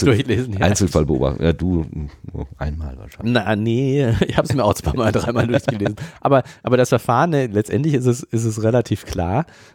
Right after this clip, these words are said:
Speaker 2: Äh, man muss sich das mal so ein bisschen, also ich find auch aufmalen oder so, äh, in, in Tabellenform vorstellen. Und dann ist es,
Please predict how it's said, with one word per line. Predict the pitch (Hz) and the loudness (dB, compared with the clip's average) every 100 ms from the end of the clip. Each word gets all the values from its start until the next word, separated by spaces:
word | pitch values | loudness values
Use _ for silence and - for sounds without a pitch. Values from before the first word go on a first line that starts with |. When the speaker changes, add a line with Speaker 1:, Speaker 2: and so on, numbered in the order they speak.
| _ - | _ 0
Speaker 2:
Äh, | 113 | 2
man | 107 | 4
muss | 110 117 | 2 0
sich | 113 | 0
das | 117 - | -2 0
mal | 101 98 | 0 2
so | 101 | -2
ein | |
bisschen, | 87 117 101 92 - _ - | -4 -4 -4 -4 -10 _ -8
also | - 85 - | -4 -4 -6
ich | - | -2
find | 120 - | -2 0
auch | 82 | -2
aufmalen | - 131 - 90 85 101 104 | 2 2 2 0 0 0 0
oder | 92 87 | 0 0
so, | 90 90 - - - | 0 -4 -6 -16 -18
äh, | - - - - - - 127 | -16 -16 -16 -18 -20 -4 0
in, | 127 | 0
in | 127 110 | -2 -6
Tabellenform | 110 110 123 113 117 98 | 0 2 2 0 -2 0
vorstellen. | - 147 - 113 139 - - | 0 0 2 -2 -2 -12 -8
Und | 117 | -2
dann | 113 131 - - _ _ | 0 -2 -8 -20 _ _
ist | 131 - | -2 0
es, | 143 | -4